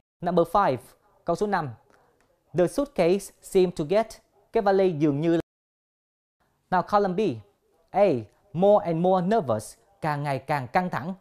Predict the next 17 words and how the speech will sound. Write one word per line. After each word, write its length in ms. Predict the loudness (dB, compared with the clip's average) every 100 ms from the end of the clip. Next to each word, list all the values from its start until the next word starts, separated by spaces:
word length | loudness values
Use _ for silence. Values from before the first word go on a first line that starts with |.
| _
hoặc 160 | -10 -8
là 80 | -4
càng 300 | -4 -4 -4
ngày 160 | -6
càng 280 | -6 -6 -2
lo 180 | 0 0
lắng. 240 | -2 -6 -12 _ _ _ _ _ -6
B, 100 | -2 0 -2 -8 _
bigger 500 | -6 -4 2 4 4
and 240 | 0 -6 -4
bigger, 380 | -4 0 0 0 -10 _
càng 200 | -4 -2
ngày 160 | -2 -2
càng 220 | -2 -2
lớn 260 | 0 -2 -2
hoặc 160 | -6
là 60 | -8